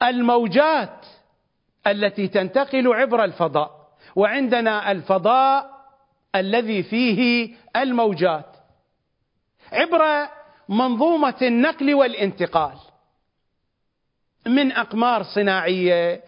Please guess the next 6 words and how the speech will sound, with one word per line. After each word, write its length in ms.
من 280
أجهزة 520
إرسال 500
إلى 260
بقية 540
الأمور. 520